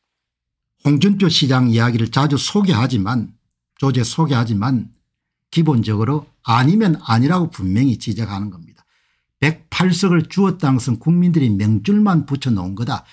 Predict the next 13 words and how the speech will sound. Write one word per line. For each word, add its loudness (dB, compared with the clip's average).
그게 -4
아니다 -2
이야기죠. -14
정치하는 2
당신들이 2
그렇게 -4
비겁하기 -2
때문에 -2
나라의 4
앞날이 2
아주 -6
깜깜한 0
겁니다. -2